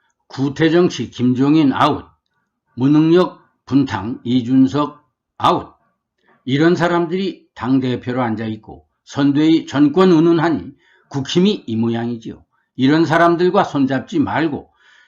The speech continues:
윤 후보 결정대로 선대위 꾸려서 잘 되든 잘못되든 윤 후보에게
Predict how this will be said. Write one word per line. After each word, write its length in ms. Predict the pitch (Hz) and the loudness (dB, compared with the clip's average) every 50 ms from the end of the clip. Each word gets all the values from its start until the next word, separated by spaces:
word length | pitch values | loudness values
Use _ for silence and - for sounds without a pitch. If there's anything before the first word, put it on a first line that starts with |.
| _ _ | _ _
윤 300 | 127 139 175 190 208 208 | 0 2 2 4 4 4
후보 440 | 196 151 185 190 165 185 214 160 - | 4 2 2 2 0 -2 -4 -6 -6
결정대로 1200 | - - 113 135 135 135 - 175 170 151 143 127 - 92 - 160 196 190 151 104 104 147 185 - _ _ _ _ _ _ | -8 -4 -2 -2 -2 -2 -2 -2 0 0 0 0 -2 0 0 2 2 2 0 -2 -6 -8 -10 -12 _ _ _ _ _ _
선대위 720 | _ - - 117 120 127 120 117 127 135 135 135 127 117 - | _ -12 -6 -4 -2 -2 -2 0 0 2 2 2 2 0 -2
꾸려서 540 | - 170 175 196 180 - - - - _ _ _ _ _ _ _ _ _ _ _ _ _ _ _ _ _ _ - | -2 -2 0 0 -2 -4 -8 -14 -20 _ _ _ _ _ _ _ _ _ _ _ _ _ _ _ _ _ _ -6
잘 180 | - - 165 165 | -4 -2 -2 2
되든 280 | 156 180 185 226 240 220 | 2 2 2 2 2 0
잘못되든 760 | 180 156 156 160 160 151 - 175 185 175 185 - 90 - - _ _ - | 0 0 0 0 0 0 0 0 0 0 -2 -6 -8 -10 -16 _ _ -4
윤 300 | 120 131 147 156 165 160 | 0 2 4 4 4 2
후보에게 720 | 139 151 165 170 165 151 147 151 135 170 185 175 - - | 2 2 4 4 4 4 2 2 0 -2 -4 -6 -8 -12